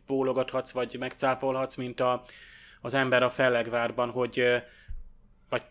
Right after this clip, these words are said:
megint pillangó effektus is mondhatnánk, hogy valami történt a, a múltban, itt mondjuk nem beavatkozás volt, hanem, ö,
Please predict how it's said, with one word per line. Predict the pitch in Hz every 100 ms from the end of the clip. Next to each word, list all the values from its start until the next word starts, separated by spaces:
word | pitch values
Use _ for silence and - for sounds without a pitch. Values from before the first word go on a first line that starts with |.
| _ _ -
megint | 131 123 -
pillangó | 139 135 127
effektus | 127 123 117 123 -
is | 120
mondhatnánk, | 131 123 131 131 127
hogy | 131 120
valami | 135 135 123
történt | 120 131 135 139 143 139
a, | 120 123 120 120 123 117
a | 117
múltban, | 117 120 113 135
itt | 123 120
mondjuk | 123 123 117
nem | 131
beavatkozás | 120 123 127 123 135 135 131 -
volt, | 135 139 147 - - - - -
hanem, | - 131 127 123
ö, | 123 123